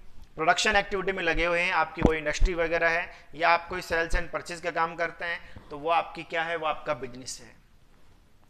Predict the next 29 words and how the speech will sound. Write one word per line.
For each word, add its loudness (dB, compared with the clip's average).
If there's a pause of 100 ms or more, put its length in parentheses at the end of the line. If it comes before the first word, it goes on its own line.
(260)
business -8
छोटा -2
भी -4
हो -8
सकता -8
है, -4
बड़ा -4
भी -10
हो -12
सकता -20
है, -20 (460)
है -14
ना। -14 (580)
legal, 0 (100)
medical, 2 (180)
professional, -2 (140)
सीए, -2 (460)
ये -10
सब -2
क्या 6
है? 2 (120)
ये -6
सब -6
professional -8
काम -8
होते -20
हैं, -20 (760)
ठीक -12
है। -12